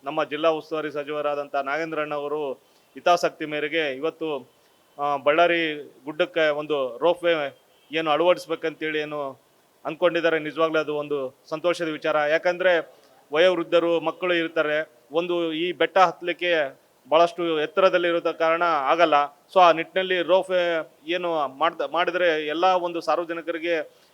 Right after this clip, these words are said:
ಮೇಲೆ ಹೋಗ್ಲಿಕ್ಕೆ ಅನುಕೂಲ ಆಗುತ್ತೆ ಮತ್ತು ಪ್ರವಾಸವು, ಪ್ರವಾಸೋದ್ಯಮವು ಒಂದು ಅಭಿವೃದ್ಧಿ ಆಗುತ್ತೆ, ಒಂದು ಬಳ್ಳಾರಿ ಜಿಲ್ಲೆಗೆ ಒಂದು ಅನುಕೂಲ ಆಗುತ್ತೆ ಅಂತೇಳಿ ನಾನು ಈ ಮೂಲಕ ಹೇಳಲಿಕ್ಕೆ ನಾನು ಇಚ್ಛೆ ಪಡ್ತೇನೆ.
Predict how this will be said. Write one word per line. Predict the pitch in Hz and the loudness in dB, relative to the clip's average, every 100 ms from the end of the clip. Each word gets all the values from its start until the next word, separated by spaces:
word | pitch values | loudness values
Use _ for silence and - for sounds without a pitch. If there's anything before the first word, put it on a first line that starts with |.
| _ | _
ಮೇಲೆ | 147 185 | 2 4
ಹೋಗ್ಲಿಕ್ಕೆ | 180 170 170 - | 6 4 0 2
ಅನುಕೂಲ | 160 156 165 185 | 2 2 0 4
ಆಗುತ್ತೆ | 175 170 170 | 4 4 0
ಮತ್ತು | 165 160 175 170 147 - _ _ - | 0 -2 -2 -4 -4 -10 _ _ 2
ಪ್ರವಾಸವು, | 165 196 190 180 180 165 131 _ _ | 6 6 4 2 2 0 -2 _ _
ಪ್ರವಾಸೋದ್ಯಮವು | - 180 190 170 175 175 180 180 | 2 4 4 2 2 2 -2 -2
ಒಂದು | 170 151 | 0 0
ಅಭಿವೃದ್ಧಿ | 151 190 196 | 2 2 4
ಆಗುತ್ತೆ, | 175 170 170 175 | 4 2 -2 -2
ಒಂದು | 170 160 160 | -2 -4 -4
ಬಳ್ಳಾರಿ | 143 156 185 180 | 0 4 4 2
ಜಿಲ್ಲೆಗೆ | 160 170 170 | -2 -2 0
ಒಂದು | 170 160 156 156 143 _ _ - | -2 -2 -4 -6 -6 _ _ -6
ಅನುಕೂಲ | 160 170 202 | -4 4 6
ಆಗುತ್ತೆ | 180 170 170 | 6 4 -2
ಅಂತೇಳಿ | 165 170 170 170 | -4 -2 -2 -2
ನಾನು | 151 156 160 151 | -2 -4 -4 -6
ಈ | 147 | -8
ಮೂಲಕ | 151 160 160 160 151 135 - _ _ _ 151 | -6 -4 -2 0 0 -2 -8 _ _ _ 0
ಹೇಳಲಿಕ್ಕೆ | 165 165 156 | 0 0 -2
ನಾನು | 147 | -2
ಇಚ್ಛೆ | 143 156 | -4 -4
ಪಡ್ತೇನೆ. | 135 135 135 113 | -4 -4 -6 -8